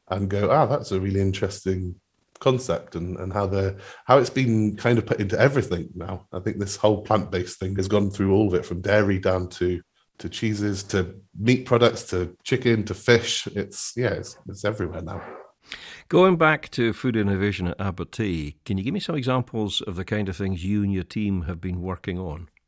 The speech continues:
Speaker 1: Yeah, so we do lots and lots of different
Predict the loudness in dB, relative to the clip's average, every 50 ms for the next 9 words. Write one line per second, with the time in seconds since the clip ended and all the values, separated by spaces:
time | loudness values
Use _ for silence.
0 | _ _ _ 2 6 6 8 8 6 4 2 2 4 4 4 4 2 2 2 2
1 | 4 4 6 6 6 6 4 4 2 0 -2 4 6 6 6 6 4 0 0 0
2 | 0 0 0 -2 -2 -2 -2 -2 -4 -4 0 0 0 2 0 -2 -6 -10 -16 -20